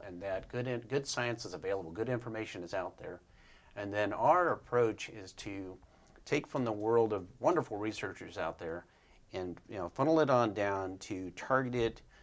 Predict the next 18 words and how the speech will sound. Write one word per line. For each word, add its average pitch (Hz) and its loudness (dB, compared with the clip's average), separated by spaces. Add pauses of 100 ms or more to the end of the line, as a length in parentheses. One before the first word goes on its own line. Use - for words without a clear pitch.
(220)
specifically 120 -2
for 104 -6
what's 101 -4
being 98 -10
taught - -4
in 92 -16
public 90 -12
schools 92 -12
so 101 -8
that 92 -8
they 113 -2
have 107 -4
credible 127 -4
answers, 90 -10 (380)
can 104 -10
ask 104 -4
good 104 -4
questions, 92 -6